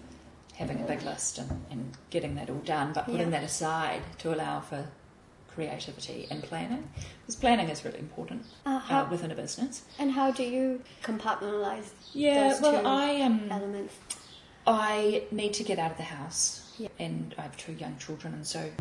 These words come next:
Speaker 1: fortunate enough at the moment to have some help looking
Speaker 2: Mm.
Speaker 1: after them.
Speaker 2: Yeah.
Speaker 1: And so, you know, working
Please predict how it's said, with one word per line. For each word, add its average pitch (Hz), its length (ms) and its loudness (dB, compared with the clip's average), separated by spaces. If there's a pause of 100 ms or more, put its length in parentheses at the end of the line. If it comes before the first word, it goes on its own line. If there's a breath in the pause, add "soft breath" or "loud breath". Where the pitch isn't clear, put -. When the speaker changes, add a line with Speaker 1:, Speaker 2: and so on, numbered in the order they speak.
Speaker 1:
fortunate 233 480 6
enough 170 300 0
at - 80 -6
the 156 60 -4
moment 151 360 -2
to 165 100 -8
have 151 220 -8 (260)
some 165 180 0
help - 380 -2
looking 196 240 -2
Speaker 2:
Mm. 165 120 2
Speaker 1:
after 196 200 -6
them. 349 160 -2 (220)
Speaker 2:
Yeah. 233 160 -6 (120)
Speaker 1:
And 202 180 2
so, 208 560 6
you 202 80 -4
know, 180 120 0
working 170 540 -2